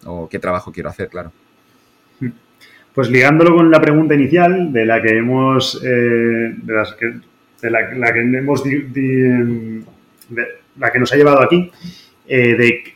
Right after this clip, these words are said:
Speaker 2: que, "Oye, Guillem, ¿qué puedo hacer para ser más auténtico?". No lo sé, la re-, pero la respuesta sería, "No lo sé", pero tú sabes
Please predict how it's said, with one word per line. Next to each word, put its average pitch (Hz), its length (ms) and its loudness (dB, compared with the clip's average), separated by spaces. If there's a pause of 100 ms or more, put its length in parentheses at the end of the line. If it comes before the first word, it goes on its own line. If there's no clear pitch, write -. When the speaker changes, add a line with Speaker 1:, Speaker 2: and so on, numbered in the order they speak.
(140)
Speaker 2:
que, 160 160 -2
"Oye, 165 200 6
Guillem, 135 440 2
¿qué 151 140 2
puedo 170 160 6
hacer 160 260 4
para 156 160 4
ser 143 140 -2
más 139 160 0
auténtico?". 110 460 -6 (560)
No 170 140 4
lo 156 120 6
sé, - 180 -8
la 120 100 0
re-, 120 140 -2 (160)
pero 123 160 0
la 120 100 2
respuesta 147 280 2
sería, 139 180 6
"No 135 140 4
lo 180 100 6
sé", - 220 -4 (340)
pero 127 460 4
tú 185 120 8
sabes 190 800 4